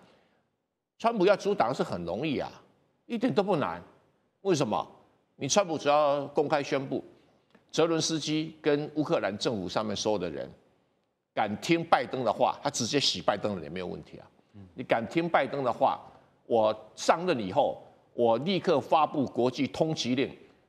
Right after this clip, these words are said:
把所有泽伦斯基一干人等送上国际军刑事法庭，逮捕到美国来处决。你看敢不敢？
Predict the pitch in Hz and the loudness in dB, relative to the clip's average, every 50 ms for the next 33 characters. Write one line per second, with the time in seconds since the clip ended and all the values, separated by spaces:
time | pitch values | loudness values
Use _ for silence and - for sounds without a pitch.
0 | _ _ - 123 117 113 113 - - 135 151 160 156 120 - - 147 147 147 135 | _ _ -2 0 2 2 0 0 2 2 4 4 4 2 2 2 0 2 2 0
1 | 123 - 147 139 - 147 147 143 143 - 156 - - 160 151 151 123 117 127 135 | -2 -2 -2 -4 -2 -2 -2 -2 -2 -4 -8 -4 0 0 0 0 0 -2 -4 -4
2 | 123 - 98 90 92 - - - 262 214 156 139 113 - - 175 139 120 - - | -4 -6 -6 -6 -4 -2 0 2 2 2 2 0 -2 2 2 2 2 2 -6 -2
3 | - 117 127 143 131 - 175 139 120 - - 151 139 - - - - 131 135 147 | 2 2 4 4 2 0 -2 -2 -2 -2 -2 -4 -4 -4 -6 -4 -2 0 0 0
4 | - 156 131 113 85 85 - 92 98 - - - 131 160 151 120 120 127 160 131 | 0 0 0 0 -2 -2 -6 -8 -6 -2 -2 0 0 0 0 0 0 0 0 0
5 | 120 113 101 92 - 107 107 101 87 87 - - - 202 139 - 101 82 71 - | 0 -2 -6 -4 -4 -4 -2 -2 -4 -4 -2 0 2 2 0 0 -2 -8 -10 -10
6 | - - _ _ _ - 104 - 151 131 107 92 98 92 71 - | -14 -20 _ _ _ -6 -2 -2 -2 0 -2 -6 -6 -6 -6 -8